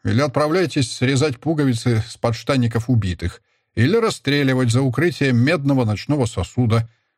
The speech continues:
Мне-то вы не нужны». «Что случилось с моим господином?» — тихо и сипло спросил Бенсинг. Дверь отворилась, вошёл начальник охраны. «С вашим-то покойным господином что случилось?» —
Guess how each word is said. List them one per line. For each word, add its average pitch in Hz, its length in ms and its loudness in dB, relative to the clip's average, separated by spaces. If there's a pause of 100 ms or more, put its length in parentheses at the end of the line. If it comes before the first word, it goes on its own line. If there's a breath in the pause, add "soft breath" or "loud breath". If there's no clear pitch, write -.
(140 soft breath)
Мне-то 156 380 2
вы 95 340 -4
не 123 140 2
нужны». 110 520 -2 (1120)
«Что - 240 -4
случилось 120 580 -2
с - 100 -20
моим 107 240 0
господином?» — 90 640 -6 (340)
тихо 170 280 -2
и 113 80 2
сипло 139 340 -4
спросил 98 420 -4
Бенсинг. 90 580 -10 (580)
Дверь 113 340 2
отворилась, 123 640 0
вошёл 113 320 0
начальник 120 460 0
охраны. - 520 -6 (560)
«С - 120 -10
вашим-то 156 460 -2
покойным 139 460 0
господином 131 580 0
что 98 200 -6
случилось?» — - 760 -12